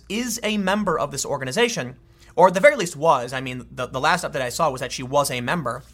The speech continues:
And then I wanna show you a few things. Over here on Wikipedia, it's actually kinda hard to see. Let me see if I can zoom in so I can, uh, show you.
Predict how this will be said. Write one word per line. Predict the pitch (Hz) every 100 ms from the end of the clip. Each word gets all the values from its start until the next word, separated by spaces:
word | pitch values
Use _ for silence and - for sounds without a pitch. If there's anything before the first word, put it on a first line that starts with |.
| - - - -
And | 190
then | 220
I |
wanna | 285 294
show | 262
you | 233 202
a |
few | 180 180
things. | 165 123 - - - _ - - - - - -
Over | 226 269 294
here | 226 220
on | 170 170
Wikipedia, | 170 165 170 160 123 120 120 -
it's | 123
actually | 180 202 202 165 151 127 - - -
kinda | - 170 131
hard | - 139 123
to |
see. | - 123
Let |
me | 147
see | 165
if | 156
I |
can | 139 127 120
zoom | 120 123 123
in | 120
so | 120
I | 117
can, | 113 107
uh, | 98 113 - - - - - - - - -
show | - 156
you. | 131 110